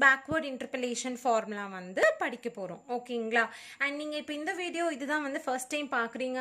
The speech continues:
அப்படின்னா வந்து இதோட பேசிக்ஸ் வந்து நான் already வந்து டீச் பண்ணிட்டேன். So அதோட லிங்க் வந்து நான் டிஸ்கிரிப்ஷன்ல கொடுத்துடுறேன். So நீங்க அதை பார்த்துருங்க. ஓகேங்களா? And also நியூட்டன்ஸ் ஃபார்வர்ட் இன்டர்போலேஷன், அ, அதை பத்தியுமே படிச்சிருங்க.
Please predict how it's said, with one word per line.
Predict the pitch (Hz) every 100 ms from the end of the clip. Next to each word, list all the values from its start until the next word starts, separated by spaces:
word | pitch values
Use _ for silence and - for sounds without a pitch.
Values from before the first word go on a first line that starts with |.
| 254
அப்படின்னா | 214 208 202 220 226
வந்து | 196 190 294 605 - 254
இதோட | 269 226 233
பேசிக்ஸ் | 359 466 466 - 294
வந்து | 247 240 285
நான் | 269 226 214 202 202 208 -
already | 233 233 285
வந்து | 262 269
டீச் | 254 240 -
பண்ணிட்டேன். | 220 185 175 285 523 - - -
So | 285
அதோட | 269 285 262
லிங்க் | 320 381 359
வந்து | 311
நான் | 311 233
டிஸ்கிரிப்ஷன்ல | 240 294 302 - 262 226 214 196 190 - -
கொடுத்துடுறேன். | 240 - 262 180 220 539 - - -
So | 302
நீங்க | 294 269 240
அதை | 247 240 233 233
பார்த்துருங்க. | 233 240 - 220 180 - 233
ஓகேங்களா? | 226 226 214 233 208 - - 277
And | 294 302
also | 339 415 339
நியூட்டன்ஸ் | 339 370 415 - 320
ஃபார்வர்ட் | 285 330 370 370
இன்டர்போலேஷன், | 294 294 302 277 269 254 269 269 254 - 233
அ, | 226 233
அதை | 226 285 294
பத்தியுமே | - 285 302 285 285 294
படிச்சிருங்க. | 233 226 240 208